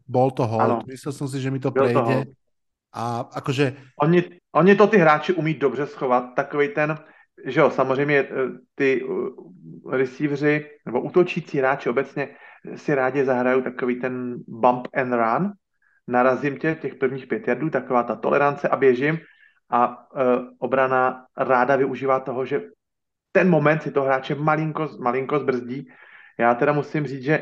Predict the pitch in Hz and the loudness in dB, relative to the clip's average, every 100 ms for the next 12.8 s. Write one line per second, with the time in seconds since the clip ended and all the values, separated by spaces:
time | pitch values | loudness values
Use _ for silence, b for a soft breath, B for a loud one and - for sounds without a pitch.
0 | - - 143 135 127 143 143 147 151 147 | -4 -12 -6 -6 -6 -6 -4 -4 -6 -4
1 | 143 156 151 160 170 165 151 - - 127 | -2 0 2 2 0 -2 -6 -12 -10 -2
2 | 127 151 - 151 151 156 156 147 160 156 | 0 -2 -4 -2 -2 -2 -2 -4 -2 0
3 | 151 147 151 196 175 147 120 117 - b | 0 0 2 4 4 4 2 -2 -10 b
4 | b - - - 143 139 127 - 147 147 | b -18 -10 -6 -2 -2 -4 -2 -2 -4
5 | - 123 139 143 - - 143 135 135 127 | -10 -8 -4 -4 -4 -4 -4 -4 -2 -2
6 | 139 120 131 131 127 123 123 139 - 131 | -2 -2 -2 -2 2 2 2 -4 -6 -6
7 | 131 127 127 110 107 - _ b b 131 | -4 -4 -4 -4 -4 -12 _ b b -4
8 | 131 123 123 131 127 123 117 135 - 123 | -2 -2 -2 -4 -4 -6 -6 -6 -4 -4
9 | 113 110 104 101 - _ - 120 135 143 | -4 -4 -4 -6 -12 _ -2 0 0 2
10 | 123 113 101 101 101 - - - _ 131 | 2 2 0 -4 -8 -8 -18 -20 _ -8
11 | 131 - 135 123 - 175 165 180 117 117 | -6 -2 -2 -2 0 0 2 2 2 -2
12 | 120 120 123 123 - 123 - 117 | -2 -2 -2 -4 -2 -2 -2 -4